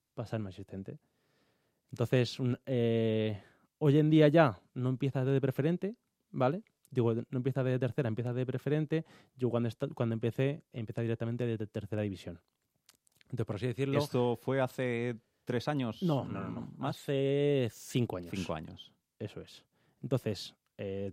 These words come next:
Speaker 1: tú te metes a la rama de asistente y empezabas en tercera división. Quieras que no, yo, aunque parezca mentira,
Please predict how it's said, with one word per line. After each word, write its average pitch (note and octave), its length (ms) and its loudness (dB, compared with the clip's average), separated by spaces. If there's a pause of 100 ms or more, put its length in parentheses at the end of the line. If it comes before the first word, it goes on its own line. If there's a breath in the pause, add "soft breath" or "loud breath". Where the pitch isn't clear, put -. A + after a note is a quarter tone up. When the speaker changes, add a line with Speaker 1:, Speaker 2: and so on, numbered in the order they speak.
Speaker 1:
tú A2 100 -4
te G#2 100 -4
metes G#2 340 -4
a A2+ 40 -2
la A2 60 0
rama A#2 240 -2
de A#2+ 60 0
asistente F3+ 680 -2
y A#2+ 100 -2
empezabas A2 640 -2
en A2 80 -4
tercera G2+ 240 -6
división. F2+ 380 -10 (580 soft breath)
Quieras A#2+ 240 0
que B2+ 120 0
no, C#3+ 280 0 (340)
yo, B2+ 200 0
aunque A#2 180 0
parezca A2+ 240 -2
mentira, C3 420 0